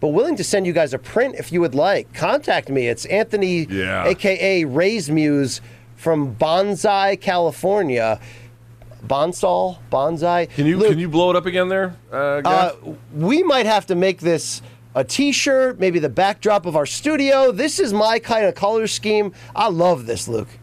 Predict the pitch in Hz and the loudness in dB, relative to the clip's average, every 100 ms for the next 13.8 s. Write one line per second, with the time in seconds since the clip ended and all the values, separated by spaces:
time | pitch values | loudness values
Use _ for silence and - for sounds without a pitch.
0 | - 117 - 175 202 - 175 165 - 165 | -6 -6 -2 -2 -2 0 0 0 0 2
1 | 151 143 120 95 120 127 123 120 110 120 | 4 2 0 0 0 2 0 -4 0 2
2 | 107 95 90 98 117 - 107 110 95 95 | 2 0 0 0 0 -2 -8 -6 -4 -6
3 | 80 80 110 - 139 131 107 - 113 90 | -4 -2 -2 0 0 2 0 -2 -6 -2
4 | 98 104 123 123 131 139 175 208 208 170 | -2 0 0 2 2 2 2 0 0 0
5 | 127 190 202 151 - 170 202 262 262 240 | -2 0 -2 -4 -6 -2 0 2 4 2
6 | 160 180 208 208 196 - 196 175 175 151 | 2 2 2 0 -2 0 0 0 0 0
7 | 156 131 151 143 175 208 202 101 165 156 | -2 0 2 2 0 2 2 2 2 2
8 | 143 107 87 151 147 139 139 120 107 120 | 2 2 0 0 0 2 0 0 0 0
9 | 107 98 104 - 113 90 104 107 98 95 | 2 -2 -2 -2 -4 -2 -2 0 0 0
10 | 98 - 87 78 78 73 - - - - | 0 -2 -10 -6 -6 -6 -10 -20 -20 -20
11 | - - 117 117 117 147 139 117 107 - | -20 -4 2 2 2 0 2 2 -2 0
12 | 113 92 82 135 123 - - 107 104 98 | 0 0 2 2 2 -4 -4 0 0 0
13 | 95 90 90 87 85 85 92 90 | 0 2 2 2 -2 -4 -4 -4